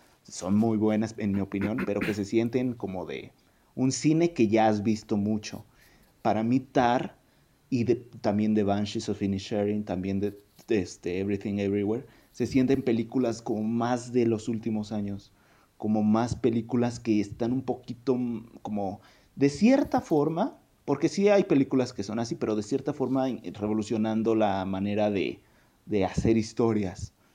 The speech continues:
de crear guiones. Entonces, este tipo de películas me gustan mucho, las valoro bastante. <clears throat> Y Tar me,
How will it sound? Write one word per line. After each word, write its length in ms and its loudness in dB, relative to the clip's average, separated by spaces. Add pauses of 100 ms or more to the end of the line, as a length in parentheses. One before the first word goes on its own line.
(260)
de 200 -6
crear 400 2
guiones. 760 2 (540)
Entonces, 500 -4
este 220 2
tipo 240 0
de 80 4
películas 500 0
me 140 0
gustan 400 -4
mucho, 340 -4
las 220 2
valoro 400 2
bastante. 560 -2
<clears throat> 340 -4 (840)
Y 120 -2
Tar 400 2
me, 640 4